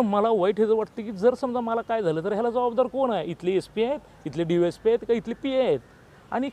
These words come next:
काय कारण? तुम्ही आज एखादी चोरी झाली तर लवकर जात नाहीत, पण पवन चक्कीच्या अधिकाऱ्याचे तुम्हाला हप्ते आहेत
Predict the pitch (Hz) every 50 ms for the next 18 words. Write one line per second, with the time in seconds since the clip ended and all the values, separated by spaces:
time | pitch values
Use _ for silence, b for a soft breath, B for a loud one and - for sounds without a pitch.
0 | - - 254 254 294 277 - 277 262 240 214 185 151 131 - 190 180 185 214 233
1 | 220 196 208 226 226 226 226 214 226 220 214 240 - - 277 254 254 269 262 277
2 | 254 262 277 220 285 285 285 277 220 240 269 277 277 277 262 220 254 247 202 156
3 | - B B B B B B B 214 226 - - - 196 196 233 254 247 - 262
4 | 196 - 254 208 240 262 247 233 226 196 220 190 226 233 247 220 233 - 240 226
5 | 233 240 202 185 180 - - - 196 196 165 139